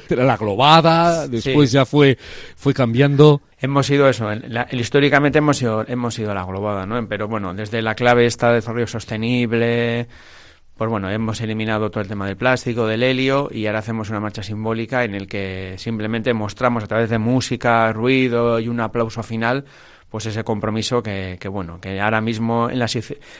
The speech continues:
Speaker 2: situación en la que vivimos, en la sociedad, bueno, eh, guerras, conflictos y tal, pues bueno, es mucho,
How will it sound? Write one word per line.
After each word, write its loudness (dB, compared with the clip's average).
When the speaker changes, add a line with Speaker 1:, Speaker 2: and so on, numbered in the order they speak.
Speaker 2:
situación -4
en -2
la -2
que -4
vivimos, 0
en -8
la -6
sociedad, -4
bueno, -4
eh, -8
guerras, 0
conflictos -4
y -8
tal, -2
pues -10
bueno, -10
es -12
mucho, -10